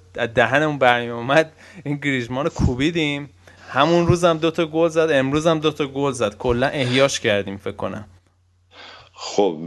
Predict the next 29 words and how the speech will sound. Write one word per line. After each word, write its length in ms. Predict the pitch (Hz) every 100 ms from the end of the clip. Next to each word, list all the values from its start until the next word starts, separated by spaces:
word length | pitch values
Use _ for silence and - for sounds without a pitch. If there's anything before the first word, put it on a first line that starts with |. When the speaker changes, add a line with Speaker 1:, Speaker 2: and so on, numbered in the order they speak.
| 87
Speaker 2:
اه، 600 | 87 87 87 87 87 87
پس 540 | 87 95 92 - -
اینطوری 380 | - 101 104 104
شد 180 | 107 107
تا 180 | 95 92
الان 200 | 90 87
ماتیچو 600 | 90 90 - 104 117 113
ما 160 | 110 107
هفته 320 | 98 95 104
پیش 260 | 113 107
بهش 280 | - 101 101
یه 100 | 113
اعتبار 640 | 110 98 101 90 95 107 104
<laughs> 80 |
فوتبال 300 | 104 101 95
کسی 360 | 95 101 92 117
دادیم، 320 | 110 87 82
این 180 | 80 92
هفته 280 | 90 - 107
مالید 380 | 104 98 104 107
به 100 | 107
تنه 340 | 101 95 104
درخت، 560 | 107 92 90 117 127 -
از 180 | 98 95
اون 100 | 104
ور 120 | 110
گریزمان 480 | 107 98 85 101 101
برعکس 440 | 85 80 80 80
شد. 160 | -